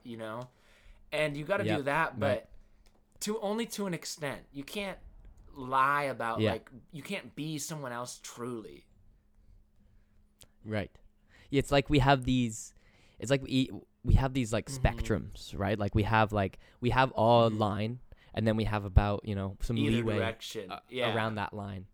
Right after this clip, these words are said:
Speaker 2: And then we have, like, okay, but if it gets outside of that
Speaker 1: Yeah.
Speaker 2: leeway, then we're like, "Okay, I gotta say something," or I gotta,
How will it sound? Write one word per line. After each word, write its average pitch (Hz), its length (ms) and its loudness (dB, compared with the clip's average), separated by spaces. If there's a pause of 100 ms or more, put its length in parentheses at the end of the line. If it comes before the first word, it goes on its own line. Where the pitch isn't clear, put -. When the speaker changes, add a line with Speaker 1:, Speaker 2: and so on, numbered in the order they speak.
(280)
Speaker 2:
And 131 140 0
then 120 160 0
we 120 100 0
have, 120 260 2
like, 107 320 -6 (500)
okay, 117 260 0
but 101 140 -4
if 104 100 -2
it 113 60 0
gets 113 260 0
outside 101 540 -2
of 107 100 -2
that 110 220 2
Speaker 1:
Yeah. - 680 -14
Speaker 2:
leeway, 123 360 4
then 104 320 -2
we're 104 260 -2
like, 101 220 -6
"Okay, 98 160 -6
I 98 80 -2
gotta 92 240 -8
say - 160 -12
something," - 400 -14
or - 80 -2
I 104 80 0
gotta, 101 220 -2